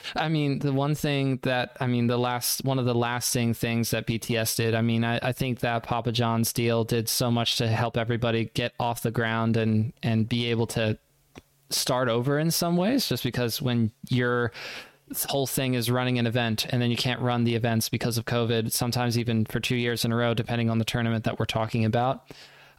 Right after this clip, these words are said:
I mean, that's just, that, that's devastating. So I'm really happy that all, all those events ran last year and technically have a chance to, even though I know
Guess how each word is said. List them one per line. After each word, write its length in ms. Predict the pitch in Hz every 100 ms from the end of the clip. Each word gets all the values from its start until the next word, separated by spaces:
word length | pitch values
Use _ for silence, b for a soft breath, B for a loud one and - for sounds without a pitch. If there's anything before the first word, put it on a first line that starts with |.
| 143
I 100 | 135
mean, 160 | 123
that's 360 | 127 139 131 120
just, 380 | 113 - - -
that, 260 | 131 131
that's 240 | 123 127 -
devastating. 640 | 117 117 - - 127 123
So 300 | - 117 110 B B B B
I'm 80 | 127
really 200 | 139 143
happy 320 | 135 127 139
that 400 | 123 120 113 - _ _ _ _ - _
all, 220 | - 127 123
all 200 | 127 131
those 260 | 131 120
events 280 | 117 123 120
ran 260 | 123 120 123
last 300 | 127 127 139
year 300 | 143 156 -
and 200 | 127 120
technically 680 | - - 214 226 269 285 269
have 240 | - 220
a 20 | 226
chance 380 | - 202 220
to, 260 | - 220 226
even 240 | 147 147
though 180 | 139 135
I 80 | 131
know 380 | 135 127 120